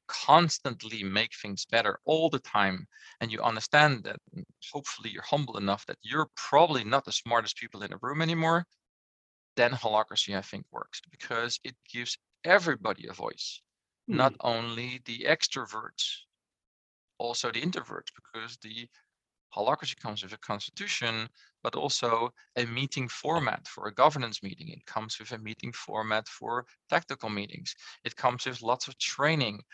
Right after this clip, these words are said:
Speaker 1: about how to do that, how to make changes in your company, how to make changes in roles. So it is an extremely structured approach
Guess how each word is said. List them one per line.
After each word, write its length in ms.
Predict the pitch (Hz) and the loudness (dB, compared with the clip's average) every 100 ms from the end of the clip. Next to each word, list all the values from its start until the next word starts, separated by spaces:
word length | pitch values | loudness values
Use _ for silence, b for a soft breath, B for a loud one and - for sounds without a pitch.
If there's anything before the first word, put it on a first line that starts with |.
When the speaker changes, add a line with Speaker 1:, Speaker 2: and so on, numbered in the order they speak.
| b - | b -2
Speaker 1:
about 240 | - 127 | 2 2
how 300 | - - 135 | 2 4 4
to 180 | 143 - | 4 -6
do 200 | - 175 | -8 -4
that, 280 | 143 110 - - _ _ _ _ | 0 0 -2 -12 _ _ _ _
how 160 | 120 135 - | 0 0 0
to 100 | 151 | -2
make 280 | 139 127 - | -2 -4 -4
changes 520 | - 139 156 143 117 | -2 2 4 2 -4
in 80 | 110 | -6
your 120 | 104 | -8
company, 460 | - 104 101 101 101 | -4 -4 -4 -6 -6
how 160 | 104 | -4
to 120 | 117 123 | -6 -8
make 140 | 120 | -8
changes 460 | - 123 127 131 123 | -6 -6 -6 -6 -4
in 140 | 131 | -4
roles. 440 | 131 180 139 110 - b b - | 0 2 2 0 -8 b b -4
So 200 | - 135 | 0 2
it 100 | 151 | 4
is 140 | 165 | 2
an 120 | 156 127 - | 2 -2 -6
extremely 960 | 147 - - - 202 220 277 277 220 151 | -4 0 2 4 2 2 6 8 8 6
structured 680 | - - 156 175 - 120 107 | 4 4 4 4 2 0 -2
approach 680 | 107 - 139 113 - - | 0 8 8 8 0 -6